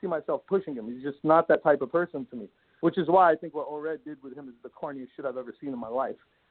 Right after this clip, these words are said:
But, you know, besides that, you know, I show love to my opponents unless it's some serious shit. You know what I mean? And I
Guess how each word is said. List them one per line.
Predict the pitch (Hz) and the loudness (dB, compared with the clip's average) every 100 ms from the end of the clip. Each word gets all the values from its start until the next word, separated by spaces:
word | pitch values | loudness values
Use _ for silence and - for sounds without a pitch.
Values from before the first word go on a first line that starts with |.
| _ | _
But, | - 147 127 | 4 4 4
you | 160 | 2
know, | 127 | 0
besides | 131 151 180 175 139 | -2 2 6 6 4
that, | 170 175 151 _ _ _ _ - | 0 0 -2 _ _ _ _ -18
you | 175 | -10
know, | 185 165 170 - _ _ _ _ - | -4 -4 -6 -10 _ _ _ _ -2
I | 180 - | -2 -2
show | 202 | -2
love | 175 196 208 | 2 2 2
to | - | -2
my | 175 | -4
opponents | 156 196 196 165 | -2 -4 -4 -8
unless | 156 185 190 | -8 -10 -10
it's | - | -14
some | 147 - | -14 -6
serious | 196 180 170 | -2 -2 -4
shit. | 233 285 151 _ - | -4 -2 -4 _ -10
You | 151 | -4
know | 160 | -2
what | 190 | 0
I | |
mean? | 277 - _ _ _ _ _ - | -2 -4 _ _ _ _ _ 2
And | |
I | 185 | 4